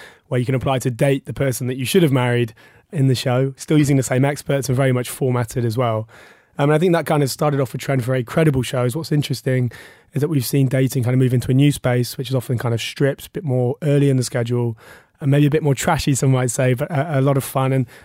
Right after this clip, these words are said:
and this market, we also took a, a kind of event dating series called Match Factor, uh, which premiered on Pro sieben, three episodes. Essentially, it's like, uh, My Dating Life. It's, uh, live Tinder to begin with,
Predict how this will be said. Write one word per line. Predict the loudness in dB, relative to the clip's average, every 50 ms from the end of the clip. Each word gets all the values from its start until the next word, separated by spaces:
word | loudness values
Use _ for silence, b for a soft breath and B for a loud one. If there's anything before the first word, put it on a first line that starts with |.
| B -2
and | 0 0
this | 0 2
market, | 0 0 0 0 -2 -2
we | -2 -2
also | -2 -2 -2 -4 -4
took | -4 -6 -6 -2 -2
a, | -2 -2 -2 -6
a | -8
kind | -8 -6 -4
of | -2 0
event | 0 0 0 0 0 0 -2 -2
dating | -2 0 0 0 -2 -2 -4 -4 -4
series | -4 -4 -2 -2 -2 -2 -4
called | -4 -2 0
Match | 0 0 0 -2 -6 -8
Factor, | -8 -8 -8 -6 -4 -2 -2 -2 -2 B B B B B B B B _ -4
uh, | -2 -2
which | -4 -6 -6
premiered | -2 0 0 2 2 2 2
on | 0 0 0
Pro | 0 -2 -2
sieben, | -2 -2 -2 -2 -2 -2 -2 -2 -4 -6
three | -4 -4 -2 -2
episodes. | -2 -4 -8 -6 -4 -2 -2 -2 -2 -4 -8 B B B B B B B B -4
Essentially, | -2 0 0 0 0 0 0 0
it's | -2 -2 -2
like, | -2 -2 -2 -2 -4 -4
uh, | -2 -2 -2 -2 -4 B B B B
My | 0 2 2 2
Dating | 2 2 2 2 2 2
Life. | 2 2 0 -2 -2 -4
It's, | -6 -6 -8 -6 -4
uh, | -2 0
live | 2 2 2 2 2 0 -2
Tinder | 0 0 2 2 2 0
to | -2 -4
begin | -4 -2 0 0 2 2
with, | 2 2 2 0 -2 -4